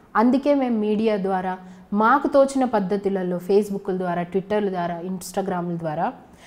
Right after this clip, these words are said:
"మాకు సపోర్ట్ చేయండి, మేము మిమ్మల్ని డబ్బులు అడగట్లేదు,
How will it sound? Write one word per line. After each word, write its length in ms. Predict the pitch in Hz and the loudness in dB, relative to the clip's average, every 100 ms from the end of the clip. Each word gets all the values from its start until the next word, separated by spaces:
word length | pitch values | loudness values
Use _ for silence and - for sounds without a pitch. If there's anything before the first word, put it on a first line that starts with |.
| - 247 | -2 4
"మాకు 200 | 277 277 | 4 6
సపోర్ట్ 480 | 254 254 285 277 | 2 6 4 4
చేయండి, 520 | 262 233 208 196 180 - - - - _ 233 | 2 4 4 4 2 -2 -18 -20 -20 _ 0
మేము 160 | 247 | 4
మిమ్మల్ని 300 | 254 240 233 | 4 4 2
డబ్బులు 320 | 208 196 226 | 2 4 8
అడగట్లేదు, 640 | 262 240 226 220 180 160 | 8 8 4 0 -2 -4